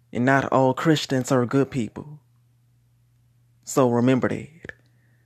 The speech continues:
You know, some people could be atheists because they think their religion is a form of controlling humanity, or they could be atheists because religion was forced upon them as children,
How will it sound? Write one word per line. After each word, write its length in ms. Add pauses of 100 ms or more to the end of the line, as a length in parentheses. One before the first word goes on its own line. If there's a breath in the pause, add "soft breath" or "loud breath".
(340)
You 100
know, 160
some 240
people 260
could 140
be 180
atheists 440
because 600
they 120
think 240
their 120
religion 600
is 120
a 60
form 640
of 240
controlling 540
humanity, 760 (580 loud breath)
or 680 (480 soft breath)
they 80
could 160
be 140
atheists 520
because 560
religion 500
was 420
forced 380
upon 260
them 100
as 140
children, 580